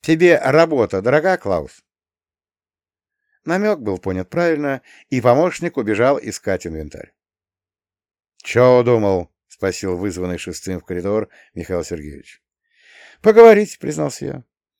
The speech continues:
"Наши спортсмены — кремень, и от акций нацистских только укрепятся, но лично мне происходящее очень неприятно.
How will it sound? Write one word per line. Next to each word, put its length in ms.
"Наши 400
спортсмены — 680
кремень, 560
и 80
от 200
акций 360
нацистских 600
только 220
укрепятся, 800
но 240
лично 360
мне 220
происходящее 840
очень 400
неприятно. 680